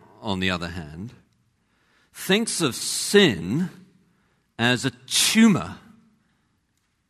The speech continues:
that must be cut out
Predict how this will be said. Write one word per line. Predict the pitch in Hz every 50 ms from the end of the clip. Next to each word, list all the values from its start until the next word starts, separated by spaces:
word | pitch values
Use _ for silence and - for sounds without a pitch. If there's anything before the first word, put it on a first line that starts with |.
| _ _ _ _ _ _ _ _ _ _ _ _ _ _ _ _ _ _ -
that | 117 143 151
must | - 147 151 147 - -
be | - 151 139
cut | - - - - - - - 190 190 196 202 - - - - - - _ _ -
out | 151 165 180 185 151 101 85 - - - - - - - - - -